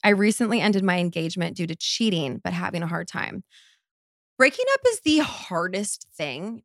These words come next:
to do. I don't care what side of it you're on. I don't care what the circumstances are.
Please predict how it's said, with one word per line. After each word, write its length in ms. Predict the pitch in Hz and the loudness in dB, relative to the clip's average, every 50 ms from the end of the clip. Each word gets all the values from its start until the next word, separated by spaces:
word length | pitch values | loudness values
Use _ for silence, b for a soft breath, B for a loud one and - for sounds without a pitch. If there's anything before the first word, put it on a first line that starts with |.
| _ - | _ -18
to 120 | - - | -16 -14
do. 200 | 156 - 104 101 - - 185 190 _ _ - | -12 -12 -12 -12 -12 -14 -16 -20 _ _ 4
I 140 | 196 208 | 4 4
don't 220 | 226 254 262 262 - | 4 2 0 -2 -2
care 500 | - 254 220 208 202 196 196 185 185 - _ _ _ _ _ _ | 0 4 4 6 6 6 6 4 2 -2 _ _ _ _ _ _
what 340 | - 175 175 220 240 - 226 | -12 -2 2 2 2 2 2
side 280 | - - 226 208 214 233 | 2 4 4 6 4 4
of 100 | 240 233 | 2 0
it 100 | 262 - | -2 0
you're 160 | - 269 262 | 2 2 4
on. 420 | 233 220 214 208 208 202 202 208 - - - | 4 6 6 6 6 4 4 2 0 0 2
I 160 | 180 175 185 | 2 4 4
don't 200 | 190 202 208 190 | 4 2 0 -2
care 280 | - 233 208 196 190 185 | 0 4 4 6 6 4
what 160 | 180 180 190 | 2 0 0
the 100 | - 240 | -2 -4
circumstances 800 | - - 247 226 - 240 233 - - 226 214 208 - 226 208 190 | -2 0 -2 0 0 -2 -4 -2 0 0 0 0 0 -2 -6 -4
are. 560 | - 143 190 185 185 185 185 180 180 175 | -2 0 2 4 4 6 6 4 2 2